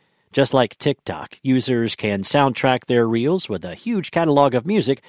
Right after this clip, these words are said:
or borrow the audio from anyone else's video to create a remix of their meme or joke. Reels is launching today on I O S and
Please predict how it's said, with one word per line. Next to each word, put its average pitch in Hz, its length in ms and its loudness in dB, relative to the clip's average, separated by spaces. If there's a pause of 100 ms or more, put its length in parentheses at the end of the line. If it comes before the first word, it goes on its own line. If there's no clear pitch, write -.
(340)
or 175 280 -2
borrow 98 340 -4
the 107 160 0
audio 127 380 2
from 127 160 -2
anyone 151 280 2
else's 156 360 0
video 95 420 -4
to 156 180 -4
create 135 320 0
a 120 80 0
remix 120 600 -4
of 127 120 0
their 120 200 2
meme 135 420 -4
or 131 220 -2
joke. 131 480 -4 (640)
Reels 254 320 4
is 190 160 6
launching 180 360 4
today 165 360 4
on 139 160 4
I 147 240 2
O 143 140 6
S 143 240 4
and 127 300 -4